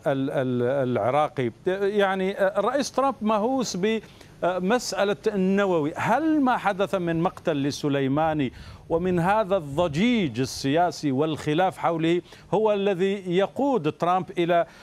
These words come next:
آه، آه، إلى جر إيران؟ أريد أن أسأل مرة أخرى إلى طاولة الحوار. مقابل ذلك، ماذا عن مسألة القواعد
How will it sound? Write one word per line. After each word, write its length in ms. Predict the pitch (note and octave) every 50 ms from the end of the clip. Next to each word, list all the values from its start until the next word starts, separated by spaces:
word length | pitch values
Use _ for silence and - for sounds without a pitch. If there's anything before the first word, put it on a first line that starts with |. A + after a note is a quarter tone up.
| - - -
آه، 520 | D3+ D#3+ E3+ F3+ F3+ E3+ F3+ F#3 F3+ D3+ - -
آه، 140 | - -
إلى 240 | F#3 F#3+ F3+ G3 F#3
جر 360 | D3 A#2+ A3+ B3+ A#3 G3+ -
إيران؟ 360 | D3+ D#3+ D#3 D3 D#3 E3 E3 E3
أريد 200 | D#3 C#3 D#3+ D3+ D3+
أن 120 | C#3+ D3+
أسأل 360 | D#3 D#3+ C#3+ - C#3+ D3 C#3
مرة 200 | C3 D#3 D3 C#3+ -
أخرى 340 | D#3+ F3 E3 A#2+ F#3+ A3+ G#3+
إلى 140 | G#3 A3 G#3+
طاولة 380 | - A#3+ C4+ B3+ G#3 G3 F3+ - F#3
الحوار. 340 | D#3 - D3+ F3 G3+ G#3
مقابل 400 | G3 G3 F3+ - G#3+ A3 F#3+ F#3+ E3+
ذلك، 260 | G#3+ A#3 G#3 - -
ماذا 220 | G#3+ B3+ A#3+ G3+
عن 240 | G#3+ F3+ G#3+ A#3+ A3+ - - - - - - - -
مسألة 380 | A3 C4 - - G#3 G#3+ G#3+ G#3+ G#3
القواعد 680 | F#3+ - - F3+ F3+ F#3+ G3+ G#3 F#3 E3+ F#3+ F#3